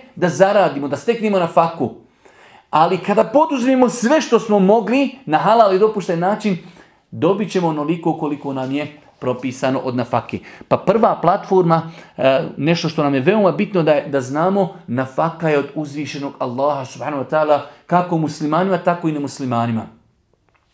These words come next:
Pogledajte, mi imamo ljude koji ne vjeruju u Boga, ateisti. Imamo ljude koji su nemuslimani, e,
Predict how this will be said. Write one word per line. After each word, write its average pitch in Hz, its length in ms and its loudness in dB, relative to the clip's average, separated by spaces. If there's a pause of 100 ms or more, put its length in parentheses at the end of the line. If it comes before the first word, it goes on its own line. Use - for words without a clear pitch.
(120)
Pogledajte, 156 400 0
mi 143 100 -2
imamo 143 440 0 (420)
ljude 151 340 0
koji 147 400 0 (100)
ne 180 200 4
vjeruju 160 420 2
u 170 100 -2
Boga, 120 400 -2
ateisti. 175 760 -2 (160)
Imamo 165 340 2
ljude 180 460 2 (320)
koji 165 240 4
su 170 240 -4
nemuslimani, 175 1300 2 (240)
e, 127 180 0